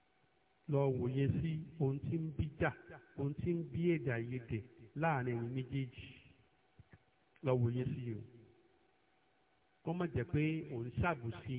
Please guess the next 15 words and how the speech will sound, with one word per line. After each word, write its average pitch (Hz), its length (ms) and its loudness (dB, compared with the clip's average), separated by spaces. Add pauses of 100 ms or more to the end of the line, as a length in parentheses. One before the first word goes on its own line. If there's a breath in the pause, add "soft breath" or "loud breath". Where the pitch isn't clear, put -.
rẹ̀, 113 200 -6 (1400)
ìjà 120 260 -4
fi 127 160 -4
ń 135 120 -2
wáyé, 135 340 2 (560)
ìyẹn 117 420 0
ni. 127 160 -4 (600)
Ẹlẹ́ẹ̀kejì 226 840 8 (2000)
tí 196 100 6
màá 180 200 4
tún 165 200 -2
pe 147 220 -2 (500)
àkíyèsí 139 640 0
ìwọ 123 240 -2
ọkọ 123 220 0